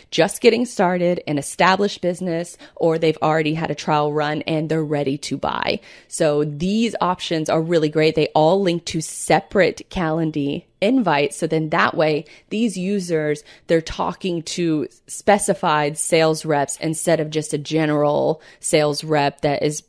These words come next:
maybe new to the game or maybe not, um, maybe somewhat fresh to the company.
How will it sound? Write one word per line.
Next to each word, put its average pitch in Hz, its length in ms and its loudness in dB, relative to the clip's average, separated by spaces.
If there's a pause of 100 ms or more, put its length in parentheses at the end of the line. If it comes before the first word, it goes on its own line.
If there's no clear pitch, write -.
(180)
maybe 165 520 2
new 190 280 4
to 190 140 0
the 180 80 4
game 165 380 2
or 156 40 2
maybe 170 320 0
not, 156 600 0
um, 147 580 -2 (200)
maybe 175 320 0
somewhat 185 680 2
fresh - 480 0
to 185 120 0
the 160 100 -2
company. 160 640 0